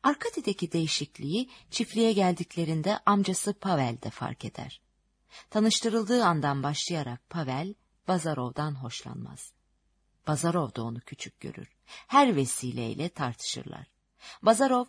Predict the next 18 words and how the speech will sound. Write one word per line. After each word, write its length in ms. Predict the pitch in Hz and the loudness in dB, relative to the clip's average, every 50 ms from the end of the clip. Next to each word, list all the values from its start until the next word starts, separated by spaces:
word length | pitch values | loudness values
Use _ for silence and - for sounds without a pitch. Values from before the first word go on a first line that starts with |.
| _ | _
geri 200 | - 202 208 220 | 2 4 4 4
kafalı, 560 | 247 - - - - - - - - - 208 | 2 0 -2 -2 -2 -6 -8 -6 -6 -6 -4
romantik 680 | 202 170 165 151 143 139 135 127 - - 202 240 - 185 | 0 2 4 4 4 4 2 0 0 -4 -6 -6 -2 0
ve 120 | 175 165 | 0 0
züppe 420 | 143 123 120 151 - - _ - | 0 0 0 -2 -2 0 _ 4
olarak 460 | 240 247 220 185 143 113 113 117 - - | 6 6 6 4 2 2 -2 -6 -8 -6
gördüğü 360 | 127 120 117 110 - 120 127 | -6 -6 -6 -6 -6 -8 -8
Pavel'le 480 | 127 - 175 165 147 131 117 107 120 | -6 -6 -4 -2 -2 -2 -2 -4 -8
konuşmak 600 | 120 - 151 147 151 143 - - - 143 131 - - | -8 -4 -2 -2 -2 -2 -2 -2 -4 -4 -4 -4 -8
yerine 380 | - 117 - - 151 180 247 - - - - _ _ _ _ | -8 -6 -4 0 0 0 0 -2 -6 -16 -20 _ _ _ _
çiftlik 480 | - - - 247 - - 240 - - _ | -2 0 0 0 0 0 -2 -2 -2 _
çalışanlarıyla 840 | - - 123 113 123 - - 127 123 120 120 120 - 123 - - | -6 -4 -4 -4 -4 -4 -2 -2 -2 -2 -4 -4 -6 -8 -8 -8
yakınlaşır. 720 | 120 - 117 - - 123 120 - - - - - - - - _ _ _ _ _ _ - - - - | -10 -10 -12 -12 -12 -10 -10 -10 -8 -8 -8 -10 -10 -14 -18 _ _ _ _ _ _ -20 -20 -16 -2
Çevrede 440 | - - 214 196 202 208 196 220 190 | 4 4 6 6 6 6 4 4 4
bulduğu 360 | 170 170 160 - 160 156 151 | 2 2 2 2 0 0 0
küçük 380 | - - 175 - 247 247 - - | -2 -4 -4 -2 -4 -4 0 0
bir 180 | 151 143 123 | 0 0 2
gölde 480 | 127 139 131 123 120 - - 180 214 220 | 0 -2 -2 -2 -2 -2 -2 -2 -2 -2